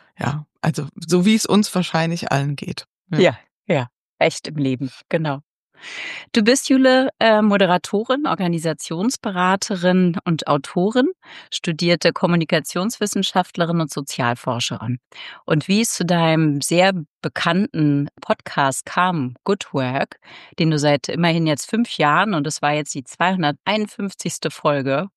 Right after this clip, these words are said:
Speaker 2: wow, <laughs> die
Speaker 1: Mhm.
Speaker 2: rausgekommen ist.
Speaker 1: <laughs> Ja.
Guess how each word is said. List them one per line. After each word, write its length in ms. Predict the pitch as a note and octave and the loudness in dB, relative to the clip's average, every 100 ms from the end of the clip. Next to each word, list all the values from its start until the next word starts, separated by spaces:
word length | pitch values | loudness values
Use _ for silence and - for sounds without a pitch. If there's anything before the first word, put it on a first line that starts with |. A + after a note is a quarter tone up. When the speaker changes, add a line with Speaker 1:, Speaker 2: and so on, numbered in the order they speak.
| - | -4
Speaker 2:
wow, 500 | D#3 E3+ D3+ C3+ F#3 D#3+ G3+ - | 2 4 4 4 0 -2 -6 -4
<laughs> 320 | - - - F#3+ | -6 -6 -8 -6
die 200 | E3 F3 | -2 -2
Speaker 1:
Mhm. 60 | |
Speaker 2:
rausgekommen 720 | G#3 C#3 D3 - F3+ D#3+ G3 E3 | 0 0 0 0 0 2 2 4
ist. 60 | |
Speaker 1:
<laughs> 100 | F3+ | 2
Ja. 120 | C3+ | 2